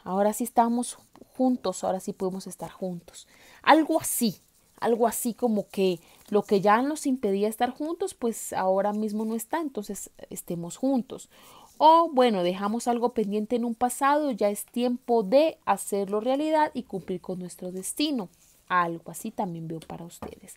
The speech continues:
Ojo que después de esto puede quedar mucha confusión, entonces... Hmm, piensa muy bien si sí o si no. Inicial para ti, para gente del pasado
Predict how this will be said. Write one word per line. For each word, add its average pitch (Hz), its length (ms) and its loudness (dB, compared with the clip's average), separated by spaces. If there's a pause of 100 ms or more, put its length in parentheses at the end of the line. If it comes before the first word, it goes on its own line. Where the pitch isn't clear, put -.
(460)
Ojo 302 380 6
que 226 100 2
después 202 440 2
de 254 80 4
esto 269 180 -4
puede 240 280 0
quedar 214 300 -2
mucha 208 320 -8
confusión, 220 640 -8
entonces... 196 680 -10
Hmm, 247 640 -14 (680)
piensa 175 320 -4
muy 233 200 -2
bien 320 220 -2
si - 160 -8
sí 196 360 -8 (100)
o 190 120 -10
si 214 220 -8
no. 175 260 -8 (200)
Inicial 202 520 2
para 226 260 2
ti, 277 320 0
para 185 260 -2
gente 185 340 -4
del 202 160 -2
pasado 240 600 0